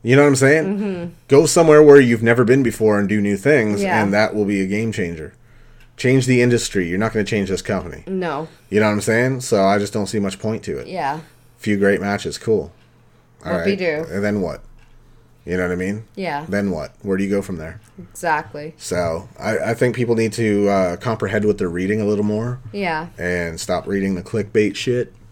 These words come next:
Speaker 2: Or just jumping to
Speaker 1: Right.
Speaker 2: conclusions.
Speaker 1: Just my, my perspective of it, you know. I'm not fucking knocking anybody. I just think,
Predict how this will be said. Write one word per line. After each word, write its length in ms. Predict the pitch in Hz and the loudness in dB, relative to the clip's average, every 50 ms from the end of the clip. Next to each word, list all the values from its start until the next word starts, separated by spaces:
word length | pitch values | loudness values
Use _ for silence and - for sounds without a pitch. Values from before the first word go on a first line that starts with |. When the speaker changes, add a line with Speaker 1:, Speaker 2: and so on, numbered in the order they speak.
| - - - - - - - - | -20 -20 -20 -20 -20 -20 -10 -4
Speaker 2:
Or 140 | - 208 214 | -2 -2 -2
just 200 | 202 180 160 - | -2 -4 -8 -6
jumping 340 | - 175 165 160 - 170 165 | -4 -4 -4 -4 -6 -10 -10
to 80 | - | -10
Speaker 1:
Right. 80 | 175 175 | -12 -12
Speaker 2:
conclusions. 720 | - 170 170 190 180 165 165 131 190 160 139 - 156 160 - | -10 -10 -4 2 6 6 8 8 6 2 -2 -6 -6 2 8
Speaker 1:
Just 240 | 180 208 180 127 143 | 8 8 8 8 6
my, 240 | 170 165 151 139 | 6 8 8 8
my 360 | 131 101 101 110 113 107 107 110 | 6 6 2 -2 0 0 0 0
perspective 640 | - - 101 - - - 95 95 95 - 95 87 95 | -2 -4 -8 -6 -2 -2 -2 -2 -2 -2 -4 -2 -2
of 180 | 92 92 92 | -2 -2 0
it, 280 | 98 101 98 - 104 - | 0 0 -2 -2 -4 -8
you 140 | - 90 98 95 | -8 -6 -4 -4
know. 340 | 92 95 95 95 101 101 98 - | -4 -2 -4 -4 -6 -6 -8 -8
I'm 280 | 95 98 92 87 92 | -8 -6 -6 -6 -6
not 220 | 95 92 - - - | -6 -8 -8 -10 -10
fucking 300 | - 95 90 - 90 87 | -10 -10 -8 -8 -6 -6
knocking 300 | 90 92 92 - 95 87 | -4 -4 -6 -6 -6 -6
anybody. 420 | 90 92 90 85 92 90 92 90 | -6 -4 -4 -4 -2 -2 -2 -2
I 60 | 90 90 | -2 -2
just 280 | 90 87 - - - | -4 -6 -8 -10 -12
think, 220 | - 90 87 85 | -10 -10 -10 -10